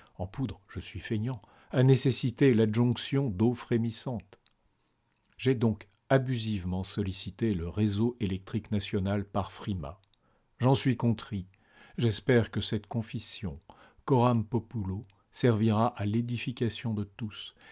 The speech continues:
et que mon repentir sincère et public m'obtiendra la miséricorde des autorités de l'État en charge, comme chacun sait de notre bien-être et tout dévoué à cette noble cause. Réfléchissant à cette mésaventure,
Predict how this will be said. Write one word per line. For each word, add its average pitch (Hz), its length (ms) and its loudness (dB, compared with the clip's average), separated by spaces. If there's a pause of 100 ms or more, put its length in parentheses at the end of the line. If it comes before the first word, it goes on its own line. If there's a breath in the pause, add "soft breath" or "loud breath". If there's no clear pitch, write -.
(120)
et 143 80 0
que - 100 4
mon 123 180 8
repentir 127 600 4
sincère 127 520 0
et 113 60 0
public 101 480 -2
m'obtiendra 107 640 2
la 101 80 2
miséricorde 104 1040 2
des 98 220 0
autorités 101 520 -2
de 92 80 -4
l'État 92 440 -2
en 101 120 -8
charge, 110 460 0 (320 loud breath)
comme 185 240 4
chacun 139 400 -2
sait 123 320 -4
de 104 100 -4
notre 107 300 -2
bien-être 101 500 -4
et 95 140 -12
tout 101 160 -4
dévoué 95 500 -4
à - 60 -12
cette - 300 -10
noble 104 520 -2
cause. 98 500 -4 (2000)
Réfléchissant 120 760 2
à 92 60 -2
cette 104 240 -6
mésaventure, 98 760 -2